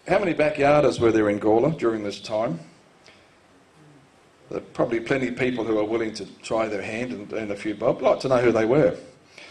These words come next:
And, uh, uh, finally, if you have, um, a story or experience, as I've already mentioned, it'd be great to be able to, to do that. One thing I just, just thought of that I,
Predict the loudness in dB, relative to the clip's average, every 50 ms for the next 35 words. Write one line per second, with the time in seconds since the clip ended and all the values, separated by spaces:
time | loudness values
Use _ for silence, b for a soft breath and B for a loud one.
0 | B B B B B 2 2 2 2 2 2 2 4 4 2 2 -2 B B B
1 | B B _ -8 -6 -6 -4 0 2 4 4 6 6 4 2 2 2 0 2 2
2 | 4 4 4 2 2 0 2 2 2 2 0 -6 -16 -20 -20 _ _ _ -2 -2
3 | -2 -2 2 2 4 6 6 6 6 4 4 4 2 -2 -4 -2 2 4 4 4
4 | 2 0 -4 -2 -2 -2 0 0 -2 -2 -2 -4 -4 -6 -6 -6 -6 -6 -4 -4
5 | -4 -4 -4 -6 -6 -2 0 0 0 0 -2 -6 -12 -10 -6 -2 0 0 0 -2
6 | -4 -8 -10 -8 -6 -6 -6 -6 -8 -14 -18 -20 -20 -20 -14 -14 -12 -8 -6 -4
7 | -4 -4 -4 -6 -8 -10 -14 B B B B B B B B B 2 2 2 0
8 | 4 4 2 2 2 -4 -6 -8 -12 -16 -16 -10 -10 -8 -8 -6 -2 2 2 4
9 | 4 4 2 2 0 -2 -2 0 2 0 0